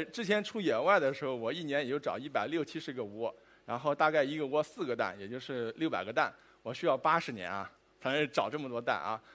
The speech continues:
但实际上它是一个博物馆的收藏，不过他们收藏了两百来年啊，所以啊，也不亏。咱们国家没有这么，没有任何一个博物馆有这么多鸟蛋。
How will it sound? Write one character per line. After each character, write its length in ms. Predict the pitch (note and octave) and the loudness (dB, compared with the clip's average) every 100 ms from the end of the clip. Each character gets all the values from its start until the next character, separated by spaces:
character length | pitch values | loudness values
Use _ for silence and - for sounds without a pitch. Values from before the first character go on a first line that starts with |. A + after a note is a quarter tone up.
| - - | -16 0
但 120 | D#3 | 0
实 140 | D#3+ | 2
际 60 | F#3 | 2
上 180 | G3 E3 | 2 2
它 120 | E3 | 0
是 100 | E3 | -2
一 100 | C#3+ | 0
个 120 | E3 | 0
博 180 | B2+ C3+ | 0 -2
物 80 | F3 | 0
馆 160 | C3+ | -2
的 80 | G2 | -4
收 200 | - C#3 | -6 -8
藏， 260 | B2 G2 G2+ - - - | -6 -8 -8 -16 -20 -8
不 80 | |
过 140 | E3+ D#3+ | 2 4
他 120 | E3 | 4
们 120 | E3+ | -2
收 180 | D#3 F3 | -4 -4
藏 140 | D3+ | 0
了 80 | D3+ | 0
两 180 | A#2+ B2 | 0 0
百 120 | C3 | 0
来 120 | F#2+ | 0
年 200 | G#2 F#2 | -4 -6
啊， 160 | F2+ G#2+ - | -8 -10 -10
所 140 | C3 | -6
以 160 | B2+ G#2 - - _ | -6 -8 -12 -20 _
啊， 180 | G#2 G#2+ | -4 -4
也 120 | A2+ | -6
不 80 | D#3 | -4
亏。 280 | E3+ E3 - - - _ | 0 -2 -4 -20 -20 _
咱 140 | C#3+ | 4
们 160 | F#3 A#3 | 4 0
国 200 | F#3+ G3+ | 4 6
家 220 | F#3+ F3+ | 8 6
没 160 | E3 G3 | 4 4
有 160 | E3 | 4
这 140 | - F3+ | 2 2
么， 160 | D3 C3 - _ | 2 0 -12 _
没 160 | D3 F#3+ | 0 4
有 120 | F#3+ | 6
任 160 | G3+ G#3 | 6 4
何 160 | D3 | 4
一 100 | D3 | 2
个 120 | D3 C3+ | 0 0
博 220 | B2+ C3+ | 0 -2
物 40 | |
馆 180 | A#2+ G#2+ | -2 -4
有 100 | G#2+ | -4
这 100 | B2 | -8
么 80 | A#2 | -6
多 100 | A#2+ | -4
鸟 160 | G#2 | -4
蛋。 240 | F#2+ A#2+ | 0 -2